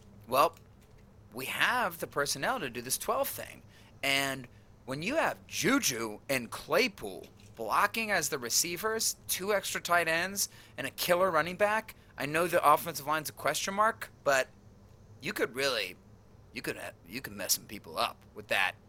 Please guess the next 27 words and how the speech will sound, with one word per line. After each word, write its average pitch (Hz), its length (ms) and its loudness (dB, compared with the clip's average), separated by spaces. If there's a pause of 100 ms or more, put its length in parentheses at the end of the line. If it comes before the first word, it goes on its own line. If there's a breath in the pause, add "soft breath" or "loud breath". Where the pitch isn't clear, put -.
(120)
lineup. 117 380 2
So - 120 0
I, 135 220 6
I 151 180 6
do 143 280 -2
think 139 420 2 (280 soft breath)
that 120 160 2
if - 120 -6
the 113 120 -4
receivers 135 720 0 (340 soft breath)
can 110 380 -8
continue 151 420 -4
to 139 100 0
block 123 480 2
really 123 320 0
well 123 460 2
and 120 240 -8
get 135 180 0
even 120 200 -8
better 120 180 2
at 135 100 6
it, 151 120 0
particularly 127 500 -4
Chase 117 300 -2
Claypool, 185 580 0 (380 soft breath)
you - 100 -8
could - 180 -6